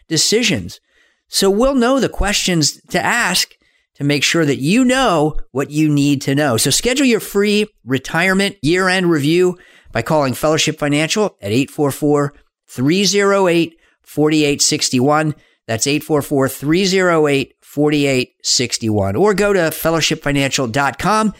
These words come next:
and schedule that year-end review. Well, thanks again for being here on today's edition of the Retirement Income Show. I'm Michael Eastham with Fellowship Financial Group, and today we're talking about how to prepare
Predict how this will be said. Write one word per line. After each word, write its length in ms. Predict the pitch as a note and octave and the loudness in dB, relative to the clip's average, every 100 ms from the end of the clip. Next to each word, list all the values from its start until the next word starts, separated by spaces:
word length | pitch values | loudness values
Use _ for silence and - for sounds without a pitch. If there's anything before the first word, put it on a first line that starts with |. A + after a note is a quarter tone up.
| - _ _ _ | -16 _ _ _
and 100 | F#2+ | -8
schedule 380 | - - D#3 D#3 | -6 -2 -2 0
that 200 | C#3+ B2+ | 0 -2
year-end 580 | A#2+ C3 B2+ A2+ A#2 A#2+ | 0 2 2 0 0 0
review. 460 | A#2 A2 A2 G#2 - _ _ _ _ | 0 0 0 0 -4 _ _ _ _
Well, 120 | F3+ | -2
thanks 260 | E3 B3 B3 | 0 2 0
again 200 | B3+ B3 | -2 -2
for 120 | G#3+ | -2
being 260 | F#3+ A3+ G#3+ | 0 0 2
here 220 | G#3+ A3+ | 2 2
on 120 | F3+ | 0
today's 440 | C#3+ D#3 F3+ F#3 F3 C#3+ | 0 2 2 2 -2 -4
edition 460 | C3 F3 - F3 | 0 0 0 0
of 100 | B2 | 0
the 80 | A#2 | -2
Retirement 600 | A#2 - C3 C3 C3+ C3+ | -2 -4 -2 0 0 -2
Income 440 | B2+ C3 B2+ C3 - | -2 -2 0 0 0
Show. 480 | - C#3 D#3+ - _ _ _ _ _ _ _ | 0 0 0 -4 _ _ _ _ _ _ _
I'm 200 | - D3 | -2 0
Michael 320 | E3 D#3+ E3 E3+ | 2 2 2 0
Eastham 300 | F#3+ F#3 D#3+ | 0 0 -2
with 100 | C#3 | -2
Fellowship 480 | D#3 D3 C#3+ D3+ | 0 0 0 -2
Financial 560 | - C#3 D3 D3 D#3 C3+ | -2 0 0 -2 -2 0
Group, 360 | A#2 D3+ G#3+ - | 0 2 2 0
and 240 | D#3 D3+ | -2 0
today 440 | - D3+ E3 F#3 F#3 | 0 0 2 0 0
we're 240 | B2+ G#3 | 0 0
talking 400 | B3+ - F3+ A#3+ | 0 0 0 0
about 240 | F3 D#3 C#3+ | 0 0 0
how 240 | - G#3+ | 0 0
to 100 | D#4 | 0
prepare 680 | C4 A#3+ - B3+ A3 D#3 - | 0 0 0 2 2 0 -2